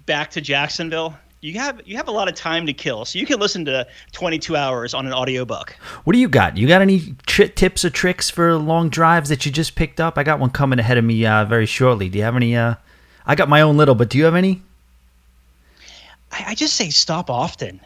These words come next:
Speaker 2: Yeah.
Speaker 1: Like, I, dude, take, take, take it in.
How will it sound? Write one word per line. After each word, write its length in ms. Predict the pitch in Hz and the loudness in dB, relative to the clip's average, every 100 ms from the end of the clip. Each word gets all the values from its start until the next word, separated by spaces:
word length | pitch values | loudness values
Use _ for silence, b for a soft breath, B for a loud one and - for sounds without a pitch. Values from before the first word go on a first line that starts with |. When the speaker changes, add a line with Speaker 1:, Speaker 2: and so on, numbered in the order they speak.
| _ | _
Speaker 2:
Yeah. 280 | 104 101 98 - _ _ _ - | -4 -2 -4 -12 _ _ _ -8
Speaker 1:
Like, 140 | 165 | -6
I, 140 | 185 185 - | -6 -8 -8
dude, 180 | 226 208 | -8 -4
take, 360 | 262 294 - - | -4 -4 -8 -6
take, 460 | 233 294 - - _ _ _ _ | -2 -2 -4 -14 _ _ _ _
take 260 | - 254 320 | -12 -6 -4
it 100 | 185 | -4
in. 380 | 156 175 101 | -4 -6 -8